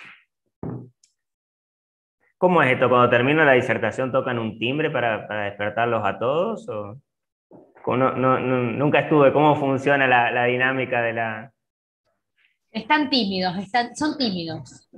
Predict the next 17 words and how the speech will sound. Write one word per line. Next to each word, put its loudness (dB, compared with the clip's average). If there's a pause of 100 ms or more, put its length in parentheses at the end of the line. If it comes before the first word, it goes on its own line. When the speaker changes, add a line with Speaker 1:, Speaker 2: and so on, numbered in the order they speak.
(220)
Speaker 1:
<laughs> -12 (840)
Ok. -4 (2250)
Fíjense, 0
más 0
allá 4
de 4
cuál 4
es, -2 (400)
cómo 4
la 6
visualización, 0
que -8
parece 0
hasta 2
un 0
aspecto -2 (440)
diminuto, 2